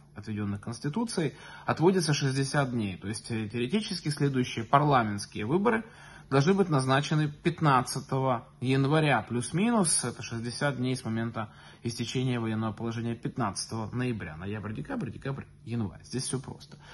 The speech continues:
А, но это будет самым сложным периодом для проведения выборов в стране. Почему? Потому что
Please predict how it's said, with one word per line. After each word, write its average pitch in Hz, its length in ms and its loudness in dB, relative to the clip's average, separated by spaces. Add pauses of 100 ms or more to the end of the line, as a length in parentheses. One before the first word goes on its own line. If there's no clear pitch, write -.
(240)
А, 120 460 2
но 160 320 6
это 196 260 4
будет 175 320 2
самым 180 500 4
сложным 143 840 2
периодом 131 720 2
для 120 100 -2
проведения 120 800 0
выборов 170 520 2 (140)
в - 80 -14
стране. 143 600 0
Почему? 147 380 0
Потому 127 280 -2
что 127 260 0